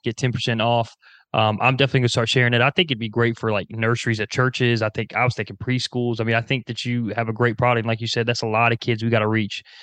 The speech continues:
So I, I do wanna read right off your website though, 'cause I love this. I was reading this actually right before we started,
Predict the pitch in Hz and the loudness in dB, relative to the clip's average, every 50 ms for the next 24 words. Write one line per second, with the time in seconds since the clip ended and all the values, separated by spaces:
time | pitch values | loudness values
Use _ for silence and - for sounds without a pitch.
0 | - - - - - 117 110 - - 135 139 - 143 - - - 139 135 165 190 | -20 -12 -4 2 4 4 4 4 4 2 0 0 -4 -6 -2 -2 0 2 2 2
1 | 180 190 151 131 131 147 143 123 123 143 151 151 139 - 131 113 120 120 113 - | 4 2 2 4 4 4 4 4 4 4 4 4 2 2 0 2 2 2 2 0
2 | 120 113 107 117 113 110 110 117 117 120 123 117 110 110 110 104 - 113 110 113 | -2 -2 0 -2 -2 0 0 0 0 2 2 0 0 0 -2 -2 -2 -2 0 0
3 | 113 123 120 117 117 113 - 113 110 - - 117 110 104 98 - 113 110 110 - | 2 2 2 2 0 0 0 0 0 0 -2 -2 -2 -2 -2 -2 -2 -2 -4 -4
4 | - 120 110 110 110 - - 113 104 104 101 101 | -2 -2 -2 -2 -2 -2 0 0 0 0 -2 -4